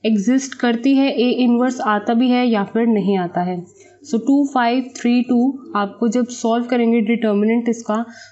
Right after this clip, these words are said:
so that means four minus fifteen, that is minus eleven, that is not equals to zero, that means कि आपका जो है A इनवर्स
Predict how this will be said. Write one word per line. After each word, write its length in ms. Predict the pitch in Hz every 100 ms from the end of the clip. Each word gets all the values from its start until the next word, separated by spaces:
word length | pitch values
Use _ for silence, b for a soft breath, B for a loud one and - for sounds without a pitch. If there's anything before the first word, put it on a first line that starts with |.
| -
so 100 | 226 226
that 280 | 208 196 196
means 320 | 214 226 240 - - _ _ _ _ _ _ - - - -
four 180 | 233 247 254
minus 340 | 233 220 233 233
fifteen, 420 | 220 - 220 226 208
that 260 | 196 196 214
is 180 | 220 214
minus 400 | 202 214 233 240 - 226
eleven, 420 | 214 180 175 175 B B B
that 240 | 220 226 285
is 100 | 277 254
not 180 | 247 240
equals 340 | 233 226 233 -
to 100 | 247 226
zero, 240 | 220 196 226 240 220
that 320 | 220 240 269
means 360 | 240 226 240 - -
कि 120 | 233 -
आपका 340 | 208 202 - 247
जो 160 | 247
है 160 | 240 233 233
A 140 | 226 233 240
इनवर्स 440 | 220 202 226